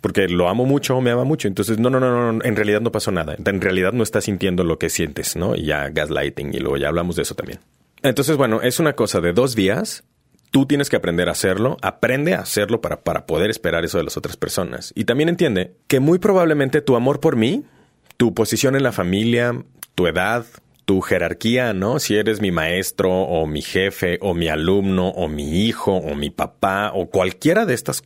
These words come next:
variables que te digo, o inclusive tus necesidades o impulsos, porque a veces las personas no respetan nuestros límites por no atender a sus,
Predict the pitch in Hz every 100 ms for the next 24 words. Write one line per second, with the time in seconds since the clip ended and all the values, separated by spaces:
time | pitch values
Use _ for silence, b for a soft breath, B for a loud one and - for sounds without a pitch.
0 | - 92 92 87 95 95 95 - - 78
1 | 80 101 208 - _ 117 104 110 113 104
2 | - 107 101 135 160 - 135 110 101 101
3 | - 92 107 131 131 101 90 123 123 -
4 | 82 - 85 - 82 95 117 107 92 80
5 | 78 98 98 101 - 95 85 90 101 107
6 | - 98 101 87 90 85 92 90 104 -
7 | _ _ 90 92 85 - _ _ 90 87
8 | 95 113 120 104 90 104 101 - 87